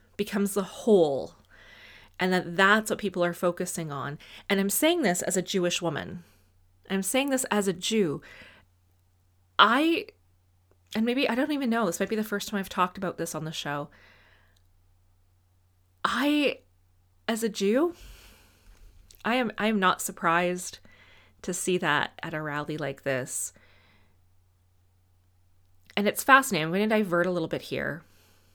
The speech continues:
It's fascinating to me because I had a friend reach out and she said, "Are you okay?"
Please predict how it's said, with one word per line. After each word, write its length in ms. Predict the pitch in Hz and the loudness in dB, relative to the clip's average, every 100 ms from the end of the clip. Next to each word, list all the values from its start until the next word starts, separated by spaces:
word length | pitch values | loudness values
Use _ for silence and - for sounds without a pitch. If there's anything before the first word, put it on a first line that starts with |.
| _ _ _ _ - | _ _ _ _ -18
It's 160 | - - | -16 0
fascinating 640 | 220 214 226 202 175 151 | 6 6 4 -2 -2 -4
to 160 | 156 - | -8 -8
me 140 | 151 | -6
because 480 | 147 165 196 180 175 - - - - - _ _ _ _ _ _ _ _ _ _ _ _ _ _ _ _ _ | -6 -6 -2 -2 -2 -14 -20 -20 -20 -20 _ _ _ _ _ _ _ _ _ _ _ _ _ _ _ _ _
I 80 | 202 | -4
had 180 | 208 247 | 0 -2
a 60 | |
friend 640 | 247 208 190 185 185 190 - | 0 2 4 4 0 -2 -8
reach 320 | - 185 175 185 | -6 -6 -4 -2
out 400 | 147 131 - - | 0 0 -4 -10
and 100 | 175 | -10
she 120 | - | -6
said, 200 | 175 180 - | -6 -4 -4
"Are 140 | 156 | -4
you 200 | 156 156 | -4 -4
okay?" 560 | 151 - 254 247 - | -6 -6 -6 -6 -12